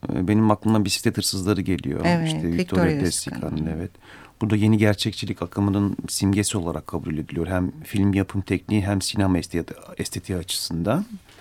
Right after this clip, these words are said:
Speaker 1: Buradaki hikaye İkinci Dünya Savaşı sonrasında, e, Roma'da geçen bir hikaye ve hani o savaş sonrası bir yıkımı da hani insanların işsizlik,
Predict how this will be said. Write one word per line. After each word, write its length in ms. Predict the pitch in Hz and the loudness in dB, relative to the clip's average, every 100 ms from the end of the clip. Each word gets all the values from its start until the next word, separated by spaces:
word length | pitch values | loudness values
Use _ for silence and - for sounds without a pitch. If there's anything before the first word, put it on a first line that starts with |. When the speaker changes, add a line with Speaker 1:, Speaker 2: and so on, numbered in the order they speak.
| - - - | -20 -18 -6
Speaker 1:
Buradaki 320 | 120 127 135 | 2 2 2
hikaye 360 | 127 139 139 | 6 8 8
İkinci 260 | 131 - 110 | 6 2 6
Dünya 260 | 135 139 135 | 8 10 8
Savaşı 300 | - 127 - | 4 2 4
sonrasında, 840 | 123 113 110 - 120 117 156 165 - - - - - - - - - | 2 4 4 2 2 4 2 0 -8 -20 -20 -20 -18 -20 -20 -8 0
e, 60 | 98 101 98 95 92 87 - - - - - | 2 2 2 2 2 0 -2 -6 -10 -10 -4
Roma'da 540 | 90 98 113 107 92 | 0 4 6 6 4
geçen 440 | 95 90 - 87 76 | 0 0 0 0 -2
bir 60 | |
hikaye 480 | 80 - 90 107 120 | -4 -2 0 0 0
ve 120 | 110 | 0
hani 200 | 104 101 | 2 0
o 100 | 101 - - | 0 -2 -6
savaş 460 | - - 95 98 | -6 -2 2 2
sonrası 500 | - 90 90 90 90 | 0 0 0 -2 -2
bir 60 | 90 | -2
yıkımı 520 | 90 90 - 92 90 | -2 -2 0 2 2
da 200 | 76 71 | 0 -4
hani 280 | 73 78 - - - | -4 -6 -6 -10 -6
insanların 540 | 92 - 98 92 92 | -4 0 0 0 0
işsizlik, 600 | - 87 - 87 85 - | -2 -2 -2 -4 -6 -10